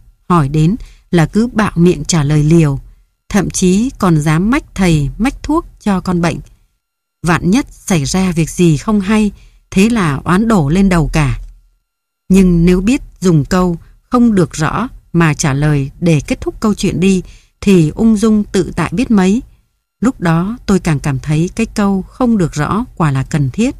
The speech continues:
Dù có trả lời cho một mụ ăn mày, cũng nhất thiết không thể bỏ đi, không dùng.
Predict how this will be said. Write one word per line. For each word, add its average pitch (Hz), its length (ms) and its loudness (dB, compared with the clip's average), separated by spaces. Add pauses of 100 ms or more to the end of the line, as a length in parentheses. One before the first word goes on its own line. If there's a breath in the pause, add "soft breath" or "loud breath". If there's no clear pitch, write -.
(600)
Dù 185 160 2
có 220 140 -4
trả 208 180 -2
lời 156 300 0
cho 220 280 -2
một 180 260 0
mụ 160 280 0
ăn 214 160 -2
mày, 165 320 0 (280 soft breath)
cũng 208 180 0
nhất 294 160 0
thiết 320 320 -4
không 247 200 -2
thể 185 180 -2
bỏ 156 260 0
đi, 202 280 0 (200)
không 196 260 -2
dùng. 156 280 0